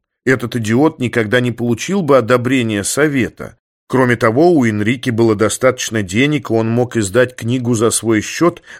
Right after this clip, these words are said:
о чём я ему и заявил. Смею предположить, что такой ответ Энрике не понравился. Я видел его библиотеку. Не понравился? Слышали бы вы! Спор случился в его кабинете.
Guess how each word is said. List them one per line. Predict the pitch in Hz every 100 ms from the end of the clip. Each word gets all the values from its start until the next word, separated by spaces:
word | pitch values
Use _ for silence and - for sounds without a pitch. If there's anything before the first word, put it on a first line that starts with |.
| -
о | 104
чём | - 156 170
я | 107 120
ему | 131 117 139
и | 151
заявил. | 123 170 180 170 131 82 - _ _ _ _ _ _ _
Смею | - 156 208 208
предположить, | - 196 196 180 175 175 190
что | - - - - 165
такой | 160 156 - 165 156
ответ | 143 143 175 175
Энрике | 151 143 147 165 -
не | 160 160
понравился. | 175 170 147 90 80 - 71 - _ _ _ - -
Я | 143 196
видел | 190 208 131 139
его | 127 143 143
библиотеку. | 127 131 160 160 117 - - - _ _ _ _ _ 101
Не | 113
понравился? | 110 104 90 90 151 180 131 - 82 - _
Слышали | - - 139 156 120 - 131 113
бы | 107 113
вы! | 107 98 71 - _ _ _ -
Спор | - - 151 185
случился | - 151 160 - 170 180 - 151
в |
его | 110 113 101 143
кабинете. | - 113 120 120 127 117 - -